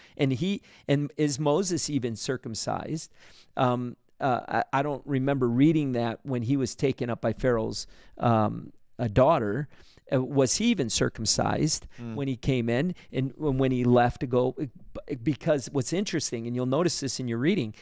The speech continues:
Speaker 1: when he goes to the backside, far side of the desert, where he goes where, where Jethro is,
Speaker 2: Mm-hmm.
Speaker 1: right?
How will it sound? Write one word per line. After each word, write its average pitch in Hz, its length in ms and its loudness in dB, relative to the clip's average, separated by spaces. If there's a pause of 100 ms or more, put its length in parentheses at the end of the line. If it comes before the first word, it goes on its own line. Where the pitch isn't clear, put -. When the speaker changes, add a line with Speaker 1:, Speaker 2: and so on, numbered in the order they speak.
(120)
Speaker 1:
when 143 180 2
he 208 300 -2
goes 160 460 2
to 143 120 -6
the 127 80 -6
backside, 131 640 -2
far 135 180 2
side 139 280 -2
of 113 100 -4
the 113 60 -4
desert, 110 400 -4
where 120 160 -2
he 156 160 2
goes 156 340 2
where, 123 200 -4 (340)
where 120 200 0
Jethro 113 540 0
is, - 400 -10
Speaker 2:
Mm-hmm. 113 180 -8
Speaker 1:
right? 131 240 -6